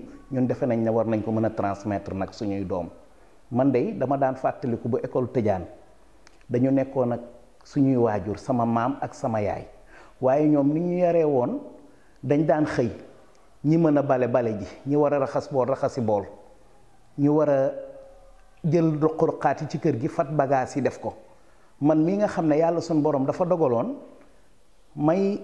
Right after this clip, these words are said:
soox, nekk handicapé, su ma xëyaan, sama maam day dajale bool yi, rootal ma ndoxu raxas ak ndoxu yalandi, tegal ma bang, ndax toog laa mënee woon.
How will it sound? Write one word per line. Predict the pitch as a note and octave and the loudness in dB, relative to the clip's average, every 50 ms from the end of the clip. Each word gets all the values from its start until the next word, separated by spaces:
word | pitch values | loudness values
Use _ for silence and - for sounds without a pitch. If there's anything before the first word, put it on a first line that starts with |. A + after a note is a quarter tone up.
| - | -12
soox, | - - - F3 D3 C#3+ C#3 - - - - - - - - - - - | -16 -2 0 2 2 2 0 -2 -6 -10 -14 -16 -18 -20 -20 -20 -8 -4
nekk | E3 F3+ F3+ - - - | -4 -4 -2 -4 -4 0
handicapé, | D#3+ D#3 D3+ C#3+ - C3+ - - C3 G3+ A#3+ - - - - - - - - - - - | 2 2 2 2 0 -2 0 0 0 -2 -2 -6 -14 -20 -20 -20 -20 -20 -20 -20 -20 -20
su | - - F#3+ | -6 0 2
ma | G3+ A#3 | 2 2
xëyaan, | A#3 - A#3+ G#3+ E3+ D3+ D#3+ A3+ D4 - - - - - - - - | 2 2 2 2 2 2 0 -2 -4 -6 -10 -16 -20 -20 -20 -20 -20
sama | - - F3 F3+ F#3 | -6 -2 0 0 2
maam | F3+ E3+ D3+ D3 D3 | 2 2 2 2 2
day | C#3+ D#3+ F3 E3 | 2 2 2 2
dajale | D#3+ E3+ D3+ C#3 C3 C3+ E3+ B3 C#4+ - A2+ | 2 2 2 2 2 2 0 -2 -4 -8 -6
bool | A2 C3 C#3+ C#3 C3 B2 | 0 2 2 2 2 0
yi, | A2+ G#2 F2 - - - - - - - - - - - - - - - - - | -2 -4 -6 -10 -14 -18 -20 -20 -20 -20 -20 -20 -20 -20 -20 -20 -20 -20 -6 0
rootal | C#3+ D3 D3+ D3+ E3 C#3+ C#3 | 0 0 2 2 2 2 2
ma | C3+ C3+ | 2 2
ndoxu | C3+ C3 A#2+ - B2+ | 0 0 0 0 -2
raxas | A2+ A#2+ - B2+ - - - - - - | -2 -2 -4 -6 -6 -6 -14 -10 -8 -6
ak | C#3 A#2 | 0 2
ndoxu | D3 C3+ - - C#3+ | 2 2 2 2 2
yalandi, | C3 A#2+ A2 G#2+ G#2+ G#2+ G#2 | 2 2 2 0 -2 -2 -2
tegal | - D3+ C#3+ D3+ - B2+ | -2 2 2 2 2 4
ma | B2 A2+ | 0 2
bang, | G#2 G#2+ G2+ F#2+ - - - - - - | 0 0 -2 -2 -8 -14 -18 -20 -14 -8
ndax | A2 G#2+ - - - | -6 -6 -6 -2 -2
toog | E3 D3 - C3+ | -2 -2 0 0
laa | B2 A#2+ A2+ | 0 0 0
mënee | A2 G#2+ A2 A2 G#2 | 0 0 -2 0 0
woon. | G2+ G2+ F#2 E2+ | 0 0 -2 -4